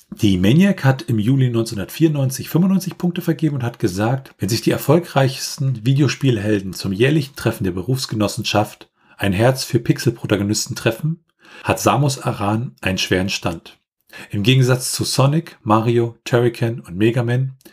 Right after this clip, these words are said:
gehört sie dem weiblichen Geschlecht an. Dass Samus dennoch ihren Mann steht, hat die Cyborg-Lady schon vor Jahren bewiesen. Als sie auf dem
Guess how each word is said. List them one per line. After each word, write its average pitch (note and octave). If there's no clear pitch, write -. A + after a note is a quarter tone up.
gehört F#2+
sie G#2
dem G#2+
weiblichen F#2
Geschlecht -
an. -
Dass -
Samus C3+
dennoch C#3+
ihren G#2+
Mann G2+
steht, -
hat -
die G#2+
Cyborg-Lady B2
schon -
vor G#2
Jahren F2
bewiesen. F2
Als A#2+
sie E3
auf B2
dem -